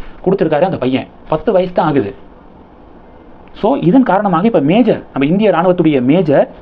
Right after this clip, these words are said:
நேரடியாக அந்த சிறுவனை கூப்பிட்டு பாராட்டி இப்போ பரிசு வழங்கியிருக்காரு அப்படிங்கிற ஒரு அப்டேட்டை பார்க்குறோம். இது முதல் டாபிக்.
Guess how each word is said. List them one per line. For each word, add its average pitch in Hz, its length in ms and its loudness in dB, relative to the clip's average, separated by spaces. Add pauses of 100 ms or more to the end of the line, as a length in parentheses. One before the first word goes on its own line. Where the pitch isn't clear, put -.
(180)
நேரடியாக 233 560 2
அந்த 147 360 0 (160)
சிறுவனை 214 480 0
கூப்பிட்டு 185 400 0
பாராட்டி 202 600 0 (480)
இப்போ 127 440 -2 (240)
பரிசு 226 380 2
வழங்கியிருக்காரு 156 380 0
அப்படிங்கிற 143 340 0
ஒரு 175 120 2
அப்டேட்டை 139 280 -2
பார்க்குறோம். 120 280 -2
இது 175 140 2
முதல் 160 180 0
டாபிக். 127 380 -4